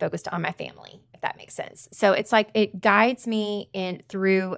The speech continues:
a, a flow, if you will. And so that's what's, what I'm doing differently in terms of setting my routine or my rhythm for my week. So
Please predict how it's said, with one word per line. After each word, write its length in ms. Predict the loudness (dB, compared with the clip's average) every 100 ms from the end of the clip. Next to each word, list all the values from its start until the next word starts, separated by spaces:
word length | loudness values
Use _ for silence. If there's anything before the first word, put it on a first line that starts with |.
| -4
a, 380 | -2 -2 -4 -6
a 60 | -10
flow, 600 | -10 -2 0 2 0 -6
if 160 | -10 -12
you 80 |
will. 160 | -12 -10
And 140 | -10
so 80 | -8
that's 340 | 0 2 2 -2
what's, 240 | -6 -8
what 180 | -2 -2
I'm 80 | 0
doing 200 | -4 -8
differently 480 | -8 -10 -10 -10 -8
in 120 | -10
terms 280 | -8 -8 -8
of 100 | -8
setting 420 | -2 0 0 -2 -4
my 120 | -6
routine 420 | -6 -8 -8 -8
or 80 | -6
my 120 | -4
rhythm 340 | -2 -2 -4
for 120 | -6 -6
my 120 | -8
week. 260 | -12 -18 -20 _ _ _ _ _
So 400 | 2 8 8 6